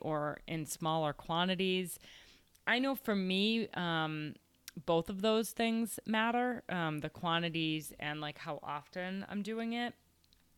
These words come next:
For the longest time, I thought my bloating, to be honest, was just, like, because I was eating too fast or eating too much.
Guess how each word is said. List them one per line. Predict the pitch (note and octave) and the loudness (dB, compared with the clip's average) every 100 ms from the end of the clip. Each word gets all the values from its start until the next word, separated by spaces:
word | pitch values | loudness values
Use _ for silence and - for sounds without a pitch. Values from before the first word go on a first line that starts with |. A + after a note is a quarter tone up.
| - - | -14 -4
For | G#3 | 0
the | G3 | 2
longest | F3+ F#3+ A3+ - | 2 2 2 -2
time, | - F#3 E3+ | 0 0 0
I | E3 | 0
thought | D#3+ - | 2 2
my | E3 D3+ D3 D3 - _ _ _ - | 2 2 0 -4 -10 _ _ _ -10
bloating, | D3+ D3 D3+ E3+ F#3+ G3+ G3 - | -4 0 2 2 2 0 -4 -8
to | - | -8
be | D#3 D3+ | -4 0
honest, | D3 D#3+ F3 - | 0 0 -4 -6
was | D#3 | -6
just, | - D#3 - | -4 -6 0
like, | E3 D#3 _ - | 0 0 _ -12
because | D#3 D#3 D3+ | -8 -4 -2
I | |
was | D3 C#3 | -4 -4
eating | - D3 D#3+ | -6 -2 -2
too | - G3 | -2 -4
fast | - G#3 G#3+ - | 0 0 0 -2
or | D#3+ | -4
eating | - D3 D#3 | -2 -2 -2
too | F3 G#3 | -2 0
much. | A3 B3 - - | 2 2 0 -4